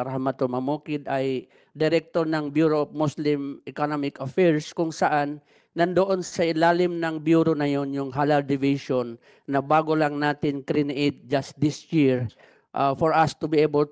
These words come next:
to address the call of the President when he mentioned in his, ah, ah, sona yung pagsuporta at pagpapalaganap ng halal industry sa Pilipinas.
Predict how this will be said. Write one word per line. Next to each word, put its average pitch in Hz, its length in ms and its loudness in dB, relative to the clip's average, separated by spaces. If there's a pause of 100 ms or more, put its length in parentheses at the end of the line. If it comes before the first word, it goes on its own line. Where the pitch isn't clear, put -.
to 147 200 -2 (160)
address 156 400 -2
the 143 120 -4
call 147 280 -2
of 135 80 -8
the 139 120 -4
President 151 600 0
when 135 240 -2
he 135 80 -6
mentioned 139 480 -4
in 135 160 -6
his, 131 360 -6
ah, 123 280 -2 (600)
ah, 123 1120 -2
sona 151 440 4 (400)
yung 165 320 4
pagsuporta 165 840 2
at 147 200 -4
pagpapalaganap 147 920 -2
ng 139 240 0
halal 135 280 2
industry 131 480 -2
sa 131 80 -4
Pilipinas. 117 760 -6